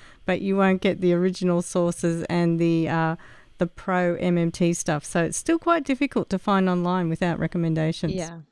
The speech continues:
Speaker 2: Um, but you mentioned something earlier in the introduction about something very particular to M M T, uh, which I believe is, is the only economic theory that has had both an academic arm and a, and a, an activist arm. And,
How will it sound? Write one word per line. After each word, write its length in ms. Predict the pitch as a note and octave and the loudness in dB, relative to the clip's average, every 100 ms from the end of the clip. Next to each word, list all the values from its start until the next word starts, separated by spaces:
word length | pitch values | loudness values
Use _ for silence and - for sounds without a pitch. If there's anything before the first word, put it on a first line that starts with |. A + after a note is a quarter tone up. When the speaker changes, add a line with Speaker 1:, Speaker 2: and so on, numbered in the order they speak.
| _ _ | _ _
Speaker 2:
Um, 340 | - G3+ F#3+ F3+ _ _ - | -2 0 -2 -10 _ _ -14
but 160 | A3 A3+ | -4 0
you 100 | B3+ | 2
mentioned 380 | B3+ A#3+ - A3+ | 4 2 2 2
something 400 | G#3 G#3 G3 F#3 | 2 0 0 -2
earlier 380 | F#3+ F#3+ F3+ F3 | 0 2 2 0
in 160 | E3+ E3 | 0 0
the 80 | D#3+ | 0
introduction 640 | E3 E3+ D#3+ D#3+ - D#3 | -2 0 0 0 -4 -4
about 500 | D#3+ D#3 D3 D3+ - - | -2 0 0 0 -4 -4
something 420 | F3 D#3 D#3+ E3 | -2 0 -2 0
very 200 | F3 F3+ | 0 0
particular 520 | - - F3 E3+ D#3 | -2 -6 -4 0 0
to 300 | - D#3+ D3+ - - - - | 0 -2 -2 -6 -20 -8 0
M 160 | E3 | 0
M 140 | D#3+ E3 | 0 -2
T, 480 | - D#3 D#3 D#3+ - _ - | 0 0 2 -2 -6 _ -16
uh, 120 | - - - | -14 -14 -14
which 260 | E3+ - - | -12 -8 -4
I 200 | F#3 G#3+ | 2 2
believe 300 | G#3 F3+ F3+ | 2 0 0
is, 160 | F#3 E3+ | -2 -6
is 220 | - F3 - _ | -10 -10 -12 _
the 120 | F3 F3 | 0 2
only 180 | G3+ G#3 | 2 0
economic 400 | - F#3 F3 - | 0 -2 -2 -4
theory 380 | - F3 F3 E3 | 0 0 0 -2
that 160 | E3 | -2
has 160 | F3 D#3+ | -4 -4
had 240 | F#3+ E3 - _ | -2 -2 -4 _
both 180 | F#3 E3+ | -4 -2
an 100 | E3+ | -2
academic 600 | F3 - E3 F3 D#3+ D#3+ - | -2 -2 0 0 0 -6 -2
arm 420 | E3+ E3 E3 E3 - - | 0 2 0 -4 -10 -4
and 160 | E3+ | -2
a, 200 | D#3+ D#3+ - - | 0 -2 -4 -8
and 160 | E3+ | -4
a, 80 | D#3+ - | -4 -2
an 100 | F#3 | 0
activist 500 | E3+ - E3+ E3 - | 0 -2 -2 -2 -2
arm. 360 | E3+ E3 E3 D#3+ | -4 -4 -4 -6
And, 300 | E3 E3 E3 | -6 -8 -10